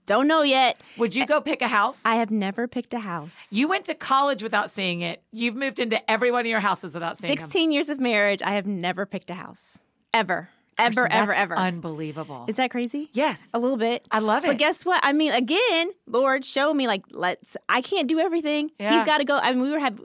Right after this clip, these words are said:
Speaker 1: he had to go find the house.
Speaker 2: Yeah.
Speaker 1: So that became his thing. He finds the house.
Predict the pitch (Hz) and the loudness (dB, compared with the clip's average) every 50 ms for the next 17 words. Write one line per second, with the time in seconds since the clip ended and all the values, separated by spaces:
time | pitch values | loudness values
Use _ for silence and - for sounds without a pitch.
0 | - - 190 214 262 262 226 240 - 247 240 - - 202 220 233 214 202 196 190 | -16 -10 -6 -2 -2 -2 -2 -2 -2 -2 -2 -2 -2 -4 -4 -2 -4 -4 -4 -4
1 | - 311 302 311 - - - 185 233 233 233 220 220 240 - _ _ _ - 208 | -4 -4 -4 -6 -8 -6 -2 0 2 4 4 2 2 -2 -4 _ _ _ -2 -2
2 | 214 202 262 254 262 269 254 254 226 - - 240 226 180 - - 170 - _ - | 0 0 -2 -2 -2 0 0 0 -2 -2 -4 -4 -4 -4 -4 -6 -10 -14 _ -8
3 | 202 208 - 233 233 262 269 - 302 294 254 254 254 247 254 - | -8 -4 -2 0 0 0 0 -2 -2 0 2 2 2 0 -2 -4